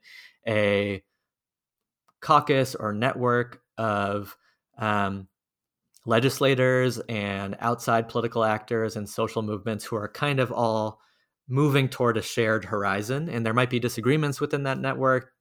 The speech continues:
There might be a different role that legislators play from outside institutions, but they generally have a shared horizon and they're moving toward it. And a lot of what, you know, Justice Democrats is doing is trying to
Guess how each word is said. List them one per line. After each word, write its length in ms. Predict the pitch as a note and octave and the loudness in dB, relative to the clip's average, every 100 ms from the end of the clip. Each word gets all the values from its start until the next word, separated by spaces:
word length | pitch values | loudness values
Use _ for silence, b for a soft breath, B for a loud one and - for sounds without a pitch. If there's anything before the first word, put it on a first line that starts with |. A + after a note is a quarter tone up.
| - | -6
There 100 | A#2 | -2
might 180 | A2 G#2+ | -2 -2
be 100 | A2+ | -2
a 60 | |
different 300 | G2+ B2 C3 | 0 0 0
role 200 | B2 A#2+ | 2 2
that 140 | A#2 A2+ | 2 2
legislators 540 | A#2 A#2 A#2+ A#2 A2+ | 0 0 -2 -2 -2
play 360 | - A#2+ A2+ A2 | -2 0 0 0
from 440 | - G#2+ G#2 G#2+ B B B B - | -2 -2 -2 -4 B B B B 0
outside 360 | B2 B2 A#2 | 0 2 0
institutions, 760 | A#2 - G#2+ F#3+ - D3+ D3 B2 | 0 -6 -4 -4 -2 -2 -4 -4
but 320 | A#2+ A#2 - b b b _ - | -2 -2 -4 b b b _ -12
they 300 | C#3+ D3+ C#3+ | 2 4 6
generally 460 | E3 E3+ E3 C#3+ | 4 2 4 4
have 160 | C3 B2 | 4 2
a 40 | |
shared 340 | A#2+ A#2+ A#2 G2+ | 2 2 2 0
horizon 640 | G#2 G2+ G2+ G2+ G#2+ A#2 | 0 0 0 -2 -2 -4
and 600 | B2 A#2 A2 G#2 G2+ G2+ A2 _ | -6 -4 -2 -2 -2 -4 -8 _
they're 160 | A#2+ A2+ | -4 -2
moving 260 | A#2 A2 | -2 -4
toward 320 | - A#2 A2 | -4 -2 0
it. 200 | G#2 A2 - | 2 0 -2
And 400 | A2+ G#2+ G#2 G#2 b b b b - | -6 -4 -4 -6 b b b b -4
a 100 | A#2 | 4
lot 220 | A2+ A#2+ | 4 6
of 300 | A#2 A2+ G#2 - | 4 2 -2 -6
what, 320 | A2+ A2 A2+ _ _ | 0 0 -2 _ _
you 100 | D#3 | -4
know, 100 | B2 | -2
Justice 280 | A#2 A2+ G#2 | 0 -2 -4
Democrats 540 | A#2 A#2+ B2 A2 G#2 | -4 -4 -2 -4 -4
is 120 | G#2 - | -8 -2
doing 300 | D#3+ C#3+ A#2 | 0 2 0
is 140 | G#2 | -4
trying 360 | - A2 G#2+ G2+ | -4 -4 -4 -6
to 360 | - A2 G#2+ | -4 -2 -2